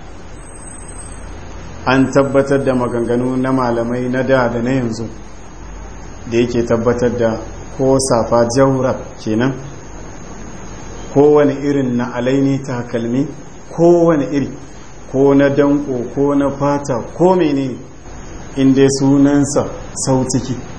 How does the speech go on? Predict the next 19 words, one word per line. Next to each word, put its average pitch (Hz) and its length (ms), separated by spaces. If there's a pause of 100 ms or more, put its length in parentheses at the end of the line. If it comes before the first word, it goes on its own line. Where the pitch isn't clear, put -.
(100)
ko 135 120
ba 120 160
shu, 143 240 (1500)
ya 139 280
rufe 147 280
ma 135 240
idan 123 220
sau. 110 220 (600)
In 160 180
bai 151 180
rufe 147 160 (100)
idan 131 200
sau 127 180
ba, 131 140
kana 143 320
da 113 100
safa 117 400
ta 143 180
rufe 135 220